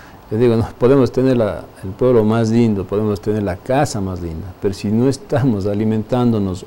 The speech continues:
o consumiendo agua limpia, al menos,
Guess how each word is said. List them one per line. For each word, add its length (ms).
o 120
consumiendo 680
agua 220
limpia, 680
al 220
menos, 840